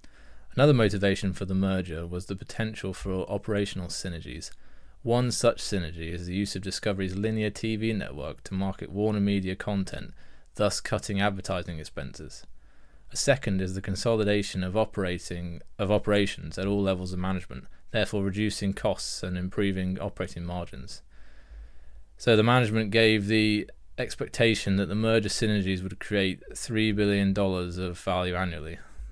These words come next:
um, and as we'll see later on, that's been revised to three to three and a half billion. The merger was financed by a combination of debt and equity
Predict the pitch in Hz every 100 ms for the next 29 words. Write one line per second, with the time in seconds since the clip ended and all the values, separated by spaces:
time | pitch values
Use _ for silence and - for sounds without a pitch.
0 | - 95 90 87 92 87 82 90 90 -
1 | 87 87 90 - 92 87 85 - - -
2 | - - - - - 90 85 85 - 101
3 | 92 90 87 87 - - 85 - 92 90
4 | 82 - 87 85 90 92 - 92 92 -
5 | - - - - - - - - - -
6 | - - - - - - - - - -
7 | - - 120 139 147 135 120 - 117 104
8 | 95 95 - - - - 110 95 101 -
9 | 131 113 104 101 - 98 - - 107 -
10 | - 95 95 - 104 60 78